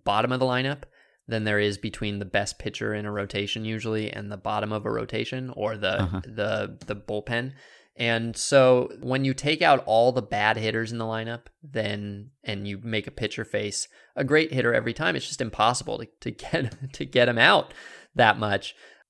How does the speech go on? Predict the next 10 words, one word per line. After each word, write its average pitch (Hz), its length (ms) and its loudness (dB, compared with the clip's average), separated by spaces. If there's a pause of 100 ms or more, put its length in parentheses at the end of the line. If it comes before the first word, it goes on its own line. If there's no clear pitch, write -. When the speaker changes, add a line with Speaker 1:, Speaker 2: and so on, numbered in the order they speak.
Speaker 1:
So, 160 480 8
for - 200 0
instance, 147 400 2
I 117 600 6
did 113 800 4
Mike 165 240 4
Trout 147 340 10
against 117 540 -2 (400)
Felix 127 320 2
Hernandez 131 760 4